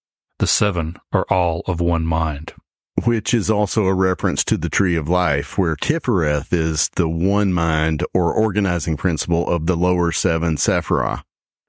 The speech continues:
Speaker 2: That organization is also represented by a dot inside a hexagram.
Speaker 1: There was also a statement that said that the seven are four male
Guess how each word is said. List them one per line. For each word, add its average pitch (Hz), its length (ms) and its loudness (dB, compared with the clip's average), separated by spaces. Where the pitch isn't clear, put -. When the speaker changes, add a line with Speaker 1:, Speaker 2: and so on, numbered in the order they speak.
Speaker 2:
That 127 180 0
organization 113 640 0
is 87 120 0
also 101 300 0
represented 85 640 0
by 80 200 2
a 80 40 0
dot 90 440 0
inside 85 500 0
a 80 80 0
hexagram. 73 760 -2
Speaker 1:
There 110 100 0
was 95 140 -2
also 127 340 0
a 92 60 0
statement - 520 -2
that - 120 -8
said 85 380 0
that 78 400 -2
the 104 60 2
seven 101 460 0
are 92 120 0
four 101 300 -2
male 85 400 0